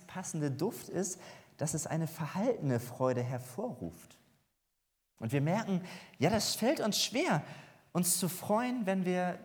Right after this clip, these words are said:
etwas bekommen, das wir eigentlich gar nicht wirklich brauchen oder das wir vielleicht gar nicht wirklich mögen. Bei Geschenken ist ja die Frage, ist es etwas,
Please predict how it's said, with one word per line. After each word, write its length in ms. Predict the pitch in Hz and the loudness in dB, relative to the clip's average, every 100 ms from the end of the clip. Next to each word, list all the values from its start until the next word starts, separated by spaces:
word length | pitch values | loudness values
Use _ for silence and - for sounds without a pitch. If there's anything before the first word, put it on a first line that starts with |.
| - | -8
etwas 320 | - 175 180 | -6 -2 -2
bekommen, 340 | - - 202 196 | -2 -4 -4 -2
das 160 | 180 | -4
wir 100 | 180 | -4
eigentlich 280 | 143 165 147 | -4 -4 -6
gar 120 | 170 | -6
nicht 200 | 165 151 | -6 -4
wirklich 380 | 151 147 131 - | -6 -6 -8 -8
brauchen 500 | 98 120 208 - 202 | -4 -2 -4 -4 -6
oder 200 | 175 156 | -4 -4
das 200 | 151 147 | -4 -6
wir 80 | 156 | -10
vielleicht 360 | - 147 147 - | -8 -10 -10 -8
gar 120 | 156 | -8
nicht 200 | 151 - | -8 -6
wirklich 380 | 147 147 143 - - - - _ - | -6 -4 -8 -10 -20 -20 -20 _ -8
mögen. 500 | 135 214 302 - - - - _ _ _ _ _ _ _ _ _ _ _ _ - - - | -4 -2 -2 -2 -4 -10 -20 _ _ _ _ _ _ _ _ _ _ _ _ -20 -14 0
Bei 140 | 135 | 2
Geschenken 400 | 147 139 202 226 | 4 2 2 2
ist 100 | 196 | 0
ja 60 | 185 | 0
die 100 | 165 | -2
Frage, 380 | - 180 185 170 | -2 -2 0 -2
ist 160 | 185 | -2
es 100 | 185 | -4
etwas, 540 | - 170 - 165 - | -4 -6 -4 -6 -6